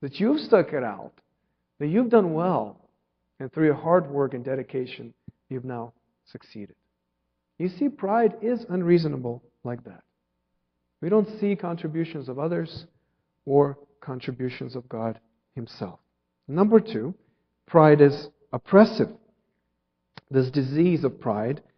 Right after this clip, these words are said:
is not just a mental disease where it affects our minds and our thinking, but it's a social disease as well. It affects relationships. Because pride fails to acknowledge other people's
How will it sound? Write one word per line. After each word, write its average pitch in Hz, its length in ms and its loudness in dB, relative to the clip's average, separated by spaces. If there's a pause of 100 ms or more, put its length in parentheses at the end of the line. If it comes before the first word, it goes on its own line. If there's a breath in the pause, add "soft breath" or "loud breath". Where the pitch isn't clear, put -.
(300)
is 127 160 -6
not 135 180 2
just 135 280 -6
a 117 60 -10
mental 147 480 -2
disease 120 540 -10
where 123 160 -14
it 120 80 -14
affects - 260 -8
our 131 80 -8
minds 131 440 -6
and 123 100 -14
our - 200 -16
thinking, 151 380 -8 (400)
but 160 80 6
it's 170 160 4
a 156 40 4
social 185 540 8
disease 127 440 -2
as 127 140 -12
well. 139 220 2
It 123 80 -6
affects - 400 -12
relationships. 135 840 -6 (720)
Because 143 360 4
pride 175 460 8 (320)
fails 175 380 4
to 156 80 -2
acknowledge 143 800 0 (340)
other 147 260 8
people's 143 560 -2